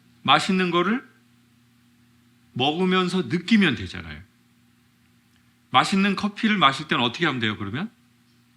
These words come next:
커피를? 어, 음미하면서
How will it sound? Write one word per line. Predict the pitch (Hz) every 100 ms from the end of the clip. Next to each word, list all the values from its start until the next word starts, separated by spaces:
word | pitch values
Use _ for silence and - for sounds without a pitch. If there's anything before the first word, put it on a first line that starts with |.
| _ _
커피를? | - 220 - 220 311 - - _ _ _ _ - _ _ _ _ _
어, | 208 208 151
음미하면서 | 170 208 214 185 131 107 95 92 78